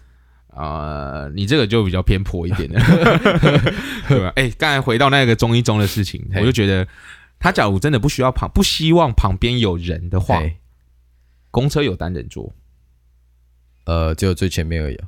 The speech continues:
Speaker 1: 对啊，所以我觉得就是他可以坐单人座，或者是站着，不会，不会，不会造成别人困扰。
Speaker 2: 不知道欸，我，我觉得这个就很像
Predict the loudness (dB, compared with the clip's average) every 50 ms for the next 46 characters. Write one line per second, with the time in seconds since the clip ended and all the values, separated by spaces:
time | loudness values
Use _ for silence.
0 | -8 _ 0 0 0 0 -2 -6 -8 -8 -4 -2 0 0 0 0 0 -2 0 0
1 | 0 2 2 0 0 -2 -4 -8 _ _ _ _ _ _ _ _ _ _ _ _
2 | _ _ _ _ _ _ -4 -2 -2 0 0 0 0 0 0 -2 -2 0 -2 -2
3 | -2 0 -2 -4 -6 -8 -8 -8 -8 -8 -8 -10 -12 _ _ _ -4 -2 -2 -2
4 | -4 -4 -4 -4 -4 -4 -4 -10 -14 -20 -20 -20 _ _ _ _ _ _ _ _
5 | _ _ _ _ _ _ -2 0 0 0 0 0 0 0 0 0 0 -2 -2 -2
6 | -2 0 -2 -2 -2 -2 -2 0 -2 -4 -4 -2 -2 -2 -2 -2 -4 -6 -4 -6
7 | -4 -4 -4 -10 -4 -2 0 2 2 2 2 2 0 -2 -2 _ -2 0 2 2
8 | 0 0 0 0 0 0 0 2 2 0 0 0 0 0 -2 -2 -4